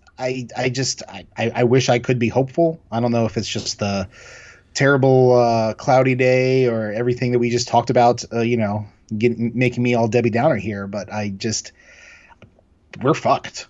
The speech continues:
And <clears throat> the only thing we can do as individuals is just try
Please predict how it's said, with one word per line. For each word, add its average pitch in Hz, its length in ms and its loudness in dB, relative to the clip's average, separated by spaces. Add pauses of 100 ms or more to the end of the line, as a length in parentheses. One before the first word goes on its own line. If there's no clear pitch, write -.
(260)
And 131 680 0 (120)
<clears throat> - 120 -20
the 135 580 2
only 151 320 -4
thing 160 420 -6
we 147 160 0
can 156 140 -4
do 165 240 4
as - 120 -2
individuals 151 600 -2
is 120 120 -8
just 120 200 -10
try 123 560 0